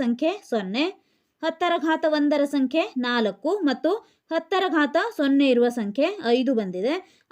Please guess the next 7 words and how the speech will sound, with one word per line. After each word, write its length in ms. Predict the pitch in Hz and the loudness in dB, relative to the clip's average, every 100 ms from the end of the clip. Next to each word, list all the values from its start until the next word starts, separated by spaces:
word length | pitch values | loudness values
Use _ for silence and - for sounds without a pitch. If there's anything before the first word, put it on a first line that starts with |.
| 294 | -4
ಆದ್ದರಿಂದ 420 | 330 359 339 330 330 | -2 -2 -2 2 2
ಇಲ್ಲಿ 180 | 285 370 466 277 | 4 0 -2 -2
ಎಂಬತ್ತಾರು 600 | 277 311 359 349 311 311 320 | 0 0 -2 0 2 2 2
ಸಾವಿರದ 460 | 277 254 226 208 277 403 - _ 226 | 2 2 0 0 0 0 -6 _ -2
ನಲವತ್ತೈದು 720 | 254 294 294 294 233 196 214 392 - _ 320 | 0 2 0 0 -2 0 0 -2 -4 _ 2
ಈ 40 | 415 294 | 4 2
ವಿಸ್ತರಣಾ 460 | 285 359 349 339 | 0 2 4 4